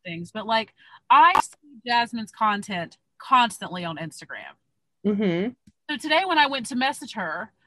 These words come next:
Speaker 1: I was like, "This will, this will be an easy message because we're, you know, I thought we were, like, friends or whatever." And I wasn't following her.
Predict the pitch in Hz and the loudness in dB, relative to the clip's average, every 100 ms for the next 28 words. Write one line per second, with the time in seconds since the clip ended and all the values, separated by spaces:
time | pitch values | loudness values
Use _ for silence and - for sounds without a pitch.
0 | _ _ _ _ 240 294 302 - 277 269 | _ _ _ _ 6 6 4 -4 -4 -4
1 | - _ _ 214 294 311 320 269 226 294 | -10 _ _ -8 -6 -6 -4 -4 -6 -12
2 | 269 254 247 247 226 226 214 220 202 180 | -6 -6 -4 -4 -4 -2 0 0 -4 -12
3 | 185 202 190 - - 202 202 185 180 - | -10 -10 -10 -14 -14 -10 -8 -10 -12 -18
4 | - 226 208 202 208 226 214 220 220 202 | -10 -6 -2 0 0 2 2 0 -8 -6
5 | 196 - 202 185 - 220 254 214 202 196 | -8 -8 -10 -10 -6 -2 -2 -4 -4 -6
6 | 196 - 262 302 320 370 359 277 359 415 | -6 -2 4 4 4 0 -2 4 8 8
7 | 339 180 139 147 113 - | 4 -4 -10 -12 -12 -14